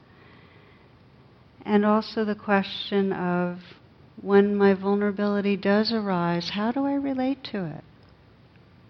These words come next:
What happens when you start really feeling that sense of exposed, uncertain, shaky, in danger, a risk?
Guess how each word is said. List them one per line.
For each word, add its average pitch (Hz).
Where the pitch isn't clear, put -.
What 254
happens 254
when 185
you 175
start 175
really 175
feeling 185
that 160
sense 180
of 160
exposed, 165
uncertain, 170
shaky, 160
in 170
danger, 160
a 165
risk? 160